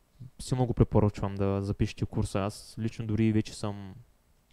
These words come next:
к-, P P C специалист, но все още гледам повечето курсове от софт-, Софтуни, за да видя какви са новостите, какви в друг-, какви са новости в другите агенции, какво, какво са открили други колеги,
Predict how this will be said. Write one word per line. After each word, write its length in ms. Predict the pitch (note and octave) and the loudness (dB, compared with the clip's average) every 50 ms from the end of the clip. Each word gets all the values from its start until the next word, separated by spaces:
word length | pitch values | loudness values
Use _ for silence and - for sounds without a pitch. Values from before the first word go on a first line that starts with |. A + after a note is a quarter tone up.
| - - _ _ _ _ _ _ _ _ _ _ _ _ _ - | -20 -20 _ _ _ _ _ _ _ _ _ _ _ _ _ -14
к-, 80 | - - | -10 0
P 140 | - C3 - | 2 4 4
P 60 | - | 4
C 140 | A2 - B2+ | 4 2 2
специалист, 540 | - - A2 - - A2+ G#2 A#2+ A#2+ - | 2 2 0 2 2 2 2 2 0 0
но 140 | A#2+ A#2 A2+ | -2 -4 -4
все 160 | G#2+ - - | 0 2 4
още 240 | A#2+ A#2+ A2+ - A2 | 4 4 4 2 2
гледам 260 | G#2+ G#2+ A2 A2+ A2+ | 2 4 4 4 2
повечето 360 | A2 - A2 A2 - - - - | 4 4 4 4 4 0 -6 -4
курсове 460 | - - - - - A2 G#2+ G#2 G#2 | -2 -2 -2 0 2 2 2 4 2
от 200 | G2+ - - - | 0 -2 -6 -2
софт-, 360 | - A2+ G#2+ - - - - | 0 2 2 2 -2 -8 -2
Софтуни, 580 | - - G#2+ - - - A2 A2+ A#2+ B2 B2 - - - - - - - - _ _ - | 2 2 2 2 2 0 0 2 2 0 0 -2 -6 -12 -20 -20 -20 -20 -20 _ _ -2
за 100 | A#2 A2 | 0 2
да 100 | A#2+ A2 | 2 2
видя 600 | A2 B2 A#2+ A#2+ A#2 A#2 A#2+ A#2+ A#2 A#2 A#2+ A#2+ - - _ _ _ _ _ _ _ _ - - | 4 4 4 4 2 2 0 -2 -2 -4 -4 -6 -8 -12 _ _ _ _ _ _ _ _ -20 -16
какви 240 | - - - D3 | -16 -2 0 0
са 120 | C#3+ - B2 | 2 2 2
новостите, 600 | G#2+ A2 A#2 A#2 A2+ - - - A2 - A#2 A2+ | 4 4 4 4 2 0 -4 -6 -2 0 -2 -2
какви 560 | - - - - - A2+ A2 A2+ A2+ A2+ - - - _ - - _ _ _ _ - | -2 -6 -10 -4 0 2 2 2 2 0 -2 -6 -14 _ -20 -20 _ _ _ _ -2
в 160 | - A#2 A2 G#2+ - | 0 2 2 4 6
друг-, 160 | A2+ A2+ - | 4 4 6
какви 260 | - A#2 - - - | 4 0 -2 -2 -2
са 160 | - - A#2 A2 B2 | -2 0 0 0 -2
новости 520 | A#2 A#2+ A#2 A2 A2 A2 A2 - - A#2+ | -6 -8 -6 -2 -2 -2 -2 -2 -2 -2
в 120 | G#2+ G#2 | 0 0
другите 320 | G2 G#2 A2 A2 - - B2+ | 0 2 2 2 4 4 2
агенции, 580 | A2+ A2+ A#2+ A#2+ A#2+ - - B2 A#2+ A#2 A#2 | 4 4 2 0 0 0 0 0 2 2 0
какво, 600 | A#2 - A2 - - A2 G#2+ G#2+ G#2+ G#2+ A2 G#2+ A2 - _ _ _ _ _ _ _ _ | 0 -2 -4 -2 0 2 2 2 2 2 0 -2 -4 -8 _ _ _ _ _ _ _ _
какво 280 | - - G#2 - A#2+ A2+ | -2 0 2 4 4 4
са 100 | - A2+ | 6 4
открили 360 | G#2 - - - A2+ A2+ A2+ | 2 2 2 2 4 4 4
други 220 | G#2+ G#2 A2 A2+ A2+ | 4 4 4 4 4
колеги, 560 | - - B2+ A#2+ A#2+ A#2 A#2 A#2+ A#2+ A#2+ | 4 6 6 8 8 6 4 2 0 0